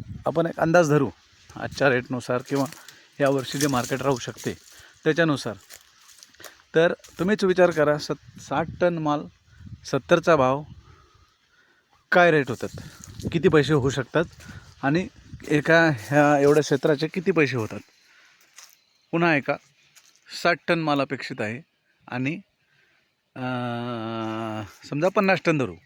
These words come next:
सगळं घळबीळ होऊन पुढच्या आव्हानांना, अं, प-, आपण आव्हानं बघितले तर साठ टन, पन्नास टन माल आणि सत्तरचा भाव किती पैसे व्हायला पाहिजे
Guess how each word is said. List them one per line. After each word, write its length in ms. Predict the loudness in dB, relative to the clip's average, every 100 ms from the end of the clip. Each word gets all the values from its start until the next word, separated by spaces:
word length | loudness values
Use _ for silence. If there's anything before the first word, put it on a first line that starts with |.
| _ -20 -20 _ _ -20 -8
सगळं 220 | -4 -2
घळबीळ 420 | 0 -2 0 0
होऊन 320 | 0 -4 -6 -8 _ _ _ _
पुढच्या 320 | -8 -2 0 0
आव्हानांना, 560 | 0 -4 -2 -2 -2 -6 -12 _ _ -16
अं, 200 | -12 -10
प-, 120 | -8
आपण 360 | -8 -8 -8 -6
आव्हानं 340 | -4 -4 -4
बघितले 440 | -4 -4 -4 -4 -6 -10 -20 -18 -12 -8
तर 80 |
साठ 280 | -4 -2 -2 0
टन, 280 | -2 -2 -6
पन्नास 440 | -4 -2 0 -2 -2
टन 120 | 0
माल 260 | 0 -2 -4 -20 _ _ _ _
आणि 300 | -6 -4 -4 -8 -20 _ _ _ _ -10
सत्तरचा 420 | -4 -2 -2 0
भाव 220 | 0 -2 -10 _ _ _ _ _ _ _ _ -20 _ _
किती 160 | -4 2
पैसे 240 | 2 2
व्हायला 200 | -2 -4
पाहिजे 260 | -8 -14